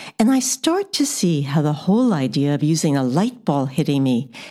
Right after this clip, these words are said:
saying these words and really imagining this action can be a way for me to surprise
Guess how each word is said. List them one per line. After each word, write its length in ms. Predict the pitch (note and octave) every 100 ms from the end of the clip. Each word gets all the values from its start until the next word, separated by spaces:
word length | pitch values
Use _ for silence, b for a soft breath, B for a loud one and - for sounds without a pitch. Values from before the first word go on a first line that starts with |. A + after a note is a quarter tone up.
| B
saying 380 | - D4+ D4 A3
these 240 | C3 A2+
words 420 | A2+ D3 D#3 B2+
and 220 | D3+ A#2+ B B -
really 480 | C#3+ F3+ D4 A#3+ D#3+
imagining 680 | C#3 D3+ E3+ F#3 D#3+ D3 C3+
this 200 | B2+ -
action 540 | F#3 G#3+ - C#3+ C3 - B B B -
can 160 | C#4+
be 120 | C#4+
a 60 | D4
way 320 | G3 G#3 B3
for 220 | A3+ -
me 200 | E3 E3+
to 120 | F#3+ E3+
surprise 760 | - D#3 - G#3+ A3 A#3+ B3